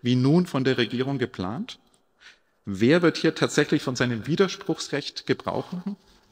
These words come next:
Wie etwa soll ein Baby, ein Kind, ein dementer Patient, ein psychotisch beziehungsweise paranoid Erkrankter,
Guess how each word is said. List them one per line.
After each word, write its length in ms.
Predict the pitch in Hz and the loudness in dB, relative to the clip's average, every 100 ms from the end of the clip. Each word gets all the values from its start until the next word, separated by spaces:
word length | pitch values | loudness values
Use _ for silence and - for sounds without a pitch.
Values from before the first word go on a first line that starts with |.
| _ _ _ - - - - - - | _ _ _ -10 -8 -8 -10 -14 -6
Wie 140 | - 175 | 0 0
etwa 240 | 156 170 | 2 2
soll 200 | - 151 | 4 2
ein 160 | 139 139 | 0 2
Baby, 480 | 147 175 139 87 - | 4 4 2 -4 -4
ein 180 | 104 101 | -4 2
Kind, 480 | 180 165 92 - - | 4 4 0 -8 -6
ein 160 | 120 117 | -2 2
dementer 400 | 123 131 151 139 | 4 4 2 0
Patient, 680 | - 120 - 139 101 - - | -2 -6 -2 -2 -2 -10 -10
ein 140 | - 120 | -4 -2
psychotisch 800 | - - 165 160 - 95 - - | -2 -2 0 -2 -2 -6 -6 -10
beziehungsweise 560 | 104 131 127 123 120 | -8 -6 -2 0 0
paranoid 640 | 110 - 156 135 143 165 - | 0 2 2 2 0 -4 -2
Erkrankter, 720 | 107 95 - 80 - - 85 | -4 -2 -4 -6 -8 -16 -18